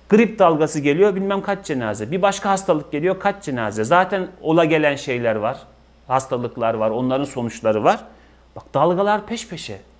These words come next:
Aslında denizdeyiz. Sadece Yunus Aleyhisselam değil. Denizimiz şu sergerdan küre-i zeminimizdir. Bu denizin her mevcinde binler cenaze bulunuyor. Onun denizinden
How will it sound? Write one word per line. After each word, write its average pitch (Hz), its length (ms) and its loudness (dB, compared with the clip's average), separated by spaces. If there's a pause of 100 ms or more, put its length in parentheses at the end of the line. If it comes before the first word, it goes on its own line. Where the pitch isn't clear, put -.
(140)
Aslında 170 400 -2
denizdeyiz. 185 600 2 (1400)
Sadece 160 400 6
Yunus 190 220 4
Aleyhisselam 190 520 4
değil. 160 200 0 (580)
Denizimiz 202 580 4
şu 247 80 -2
sergerdan 196 800 4
küre-i 208 280 2
zeminimizdir. 175 840 0
Bu 220 100 -2
denizin 196 380 2
her 190 300 2
mevcinde 170 600 0
binler 190 420 0
cenaze 160 500 0
bulunuyor. 156 520 0 (1080)
Onun 220 380 6
denizinden 202 720 2